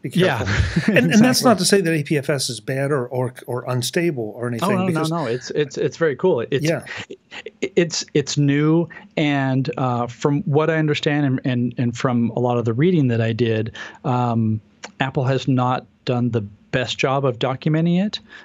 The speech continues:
Speaker 2: Um, and that's why a lot of the disk utilities, um, you know, they, they have, you know, like, conditional support for A P F, A P F S, <laughs> or, <laughs> or, you know, like, like, they,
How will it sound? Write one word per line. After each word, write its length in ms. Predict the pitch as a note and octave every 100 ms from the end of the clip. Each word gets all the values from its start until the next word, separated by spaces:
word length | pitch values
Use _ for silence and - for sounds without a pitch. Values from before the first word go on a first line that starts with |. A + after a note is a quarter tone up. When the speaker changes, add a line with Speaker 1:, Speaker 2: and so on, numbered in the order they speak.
| -
Speaker 2:
Um, 340 | A#2+ A#2+ A#2 - - -
and 300 | C3+ B2+ A#2+
that's 320 | C3+ C#3+ -
why 180 | D3 C3+
a 140 | B2
lot 200 | A#2+ C3
of 80 | B2+
the 60 | A2+
disk 240 | B2+ -
utilities, 720 | B2 - A2+ A2 A2+ G#2 - - - -
um, 560 | A#2+ A2+ G#2+ G#2 G#2 - - - -
you 100 | A2
know, 120 | G2
they, 300 | A#2+ A#2 A#2 - - A2+
they 280 | A#2+ A#2
have, 480 | G2+ A#2 A#2 G#2+ - -
you 120 | C#3
know, 140 | A2 G#2
like, 260 | G#2+ - -
conditional 480 | C3+ B2 - A2
support 440 | G2 - - G#2 G#2
for 120 | F#2+
A 120 | G2+
P 180 | G2+ - - -
F, 260 | - - - A#2+ - -
A 100 | C#3 B2+
P 240 | - A#2
F 160 | C3 -
S, 380 | A2 C#3 - - -
<laughs> 160 | A2 -
or, 360 | D3+ D3+ C#3+ B2 G#2+ C3+ G3+ D#3+ G#3+
<laughs> 440 | - - - E3+
or, 280 | D#3+ D#3 C#3 -
you 80 | E3
know, 240 | C#3 B2+ B2+
like, 280 | C3 B2+ _
like, 200 | C3 A#2+
they, 300 | A2+ C#3 C3